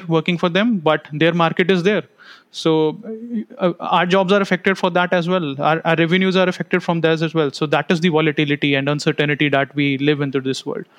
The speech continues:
And with that comes the complexity. So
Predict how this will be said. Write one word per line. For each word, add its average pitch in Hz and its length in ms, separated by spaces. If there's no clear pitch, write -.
And 151 200
with 147 180
that 170 400
comes 170 240
the 190 100
complexity. 156 640
So 170 380